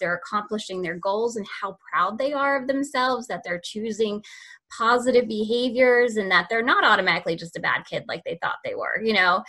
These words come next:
Um, it's just, that's what I live for. I love helping parents and children get to that point of, yeah, everybody has their struggles, everybody has, you know, these stress responses, but that, you know, that doesn't mean that's the way you have to respond. Let's figure out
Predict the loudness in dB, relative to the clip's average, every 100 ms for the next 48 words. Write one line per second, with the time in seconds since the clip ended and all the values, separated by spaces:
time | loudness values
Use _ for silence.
0 | -14 -16 -8 0 4 4 4 2 0 4
1 | 4 4 6 6 6 4 2 4 2 0
2 | 0 2 4 4 2 0 4 6 6 4
3 | -2 -4 -2 -2 -4 -8 -8 -4 -4 -4
4 | -10 -8 -4 -2 -2 -2 -6 -4 -6 -4
5 | -6 -2 -2 -4 -8 _ _ 2 4 4
6 | 4 2 2 2 2 2 0 0 -4 -2
7 | 0 0 2 -2 -2 -4 -4 -6 -6 -6
8 | -6 -8 -4 -4 -4 -8 -6 2 2 2
9 | 0 -4 0 2 2 0 0 0 0 -8
10 | -20 -20 _ _ _ 4 4 4 -2 -20
11 | -6 4 4 4 0 -4 -4 -4 -4 -2
12 | -2 -2 -4 -6 -10 -14 -8 -2 -2 -2
13 | -4 -2 -4 -4 -4 -4 -6 -10 -14 -12
14 | -4 -2 -2 -2 -2 0 2 2